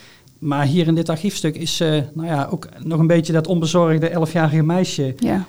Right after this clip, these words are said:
Speaker 1: van toen. En ja, zo geeft zo'n archief niet alleen een inkijkje in,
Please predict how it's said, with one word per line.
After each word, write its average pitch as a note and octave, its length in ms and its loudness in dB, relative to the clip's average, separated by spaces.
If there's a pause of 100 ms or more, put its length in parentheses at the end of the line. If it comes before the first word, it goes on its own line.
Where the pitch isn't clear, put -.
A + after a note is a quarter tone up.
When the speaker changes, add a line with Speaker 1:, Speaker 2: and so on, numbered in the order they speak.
Speaker 1:
van C#3 220 -2
toen. F#3 320 0
En C#3+ 400 -2
ja, D3+ 300 2
zo D3 200 0
geeft D3+ 300 2
zo'n D3 440 0
archief E3 440 -2
niet E3 180 0
alleen D3 240 2
een D3 80 -2
inkijkje C#3+ 560 0
in, C#3 400 -2